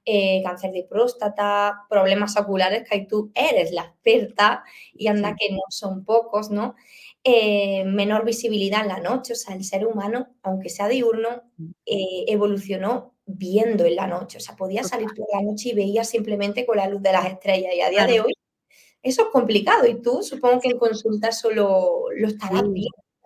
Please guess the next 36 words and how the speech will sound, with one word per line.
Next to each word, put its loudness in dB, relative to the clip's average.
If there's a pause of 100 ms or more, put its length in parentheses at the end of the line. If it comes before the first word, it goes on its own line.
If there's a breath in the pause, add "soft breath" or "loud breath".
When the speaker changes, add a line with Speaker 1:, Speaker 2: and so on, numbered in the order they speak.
(320 loud breath)
Speaker 2:
Es -2
una 4
demanda 6
muy 0
típica, -2
no 0
veo 2
por -2
las 0
noches, -6
pero -4
es -8
que, -8
claro, -2 (200)
es -4
lo -2
que -2
tú -2
dices, -2
o -10
sea, 0
las -2
cosas -8
tienen -2
un -4
sentido, -4 (320 soft breath)
y -4
por 0
la 4
noche -2
uno 2
tiene -2
que -4
estar -4
a 2
oscuras -2